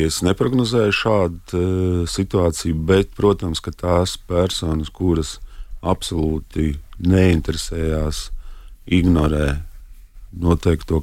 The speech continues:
kārtību, uh, noteiktā laika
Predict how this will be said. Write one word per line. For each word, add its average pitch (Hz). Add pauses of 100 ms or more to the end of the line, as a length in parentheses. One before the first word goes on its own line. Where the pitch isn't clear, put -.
kārtību, 117
uh, - (440)
noteiktā 82
laika 82